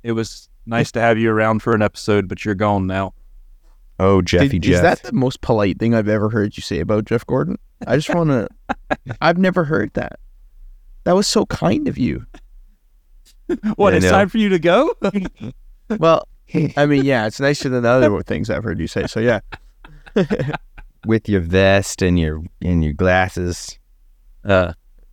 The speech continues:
Speaker 3: It's crazy.
Speaker 1: No, I
Speaker 3: Mm-hmm.
Speaker 1: don't, I'm not a, I was a Jeff Gordon hater when he was around in the ear-, the nineties and the
Speaker 3: Mm-hmm.
Speaker 1: early two thousands. But, you know,
Speaker 3: He ended
Speaker 1: I
Speaker 3: up
Speaker 1: pulled
Speaker 3: being better, so it's okay.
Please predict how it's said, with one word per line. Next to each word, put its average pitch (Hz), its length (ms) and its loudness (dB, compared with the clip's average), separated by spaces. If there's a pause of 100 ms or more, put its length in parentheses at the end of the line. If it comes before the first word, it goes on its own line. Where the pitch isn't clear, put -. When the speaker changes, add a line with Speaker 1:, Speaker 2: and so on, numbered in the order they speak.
(160)
Speaker 3:
It's - 120 -20
crazy. - 380 -2 (520)
Speaker 1:
No, 185 560 2 (160)
I - 40 -8
Speaker 3:
Mm-hmm. 185 220 2
Speaker 1:
don't, 196 320 0
I'm 190 140 0
not 143 220 2
a, 117 200 -4 (960)
I 156 80 0
was 165 160 2
a 165 80 2
Jeff 147 340 0
Gordon 147 320 0
hater 131 400 0
when 127 120 0
he 127 120 2
was 123 160 0
around 113 440 0
in 110 100 0
the 110 200 -2
ear-, 120 320 -2
the 117 200 0
nineties 117 680 0
and 117 160 0
the 110 60 2
Speaker 3:
Mm-hmm. 107 80 2
Speaker 1:
early 110 160 2
two 120 180 -2
thousands. 90 540 -6 (640)
But, 98 340 2 (320)
you 117 120 -2
know, 82 200 -10 (120)
Speaker 3:
He 117 80 -2
ended 117 220 4
Speaker 1:
I - 20 6
Speaker 3:
up 127 60 6
Speaker 1:
pulled 214 140 6
Speaker 3:
being 123 220 4
better, 104 380 0
so 110 200 -4
it's 104 140 -4
okay. - 220 -6